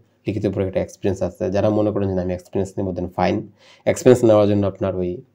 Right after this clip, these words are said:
আপনার ওই নামজানি ব্যাংকটার নাম হচ্ছে আপনার আইএফআইসি নামক একটা ব্যাংক আছে, এখানে প্রচুর সার্কুলার হয়, সেটা ভালো, তুলনামূলক এই, এই, এই হিসেবে আমার যতটুকু মনে হয় ভালো, আপনার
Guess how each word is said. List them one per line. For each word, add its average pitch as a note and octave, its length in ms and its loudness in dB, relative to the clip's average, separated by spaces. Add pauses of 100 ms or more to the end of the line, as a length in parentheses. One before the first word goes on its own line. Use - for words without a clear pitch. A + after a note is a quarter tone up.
(460)
আপনার F2 260 -4
ওই E2+ 120 -2
নামজানি F#2 380 0
ব্যাংকটার F#2+ 300 -4
নাম F#2+ 160 -4
হচ্ছে F#2+ 240 -8
আপনার G2+ 280 -2 (1400)
আইএফআইসি G#2 480 4
নামক G2 140 0
একটা F#2 120 -2
ব্যাংক E2+ 320 -4
আছে, - 340 -6 (280)
এখানে D3 300 2
প্রচুর D#3 380 0
সার্কুলার F2+ 440 -2
হয়, A2+ 180 -14
সেটা B2 200 4
ভালো, F2 280 0
তুলনামূলক B2+ 520 4 (260)
এই, - 100 0 (120)
এই, B2 340 2
এই A#2+ 140 6
হিসেবে C3+ 260 2
আমার F#2+ 180 0
যতটুকু F#2 300 -2
মনে F2 160 -8
হয় E2+ 80 -8
ভালো, D#2+ 240 -8
আপনার C#3 240 -4